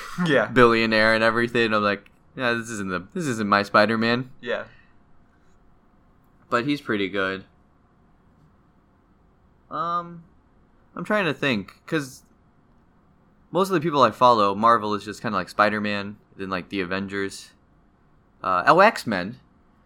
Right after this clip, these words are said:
Speaker 2: I, I always forget sometimes about X-Men because
Speaker 1: Yeah.
Speaker 2: they're not used very much. Like, they're starting to use them more now. 'Cause
Speaker 1: I'm not a huge fan of X-Men.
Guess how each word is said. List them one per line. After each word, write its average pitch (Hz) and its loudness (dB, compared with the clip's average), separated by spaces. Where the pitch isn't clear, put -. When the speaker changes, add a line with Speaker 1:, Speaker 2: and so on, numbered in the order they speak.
Speaker 2:
I, 147 4
I 156 6
always 214 4
forget 156 0
sometimes 170 0
about 170 8
X-Men 180 2
because 165 2
Speaker 1:
Yeah. - 2
Speaker 2:
they're 147 2
not 151 6
used 143 2
very 170 4
much. 170 -2
Like, 131 0
they're 135 -2
starting 165 2
to 143 -4
use 143 -2
them 110 0
more 123 4
now. 147 4
'Cause 120 -6
Speaker 1:
I'm 170 0
not 127 2
a 120 -12
huge 113 -18
fan 110 -12
of 62 -18
X-Men. 65 -14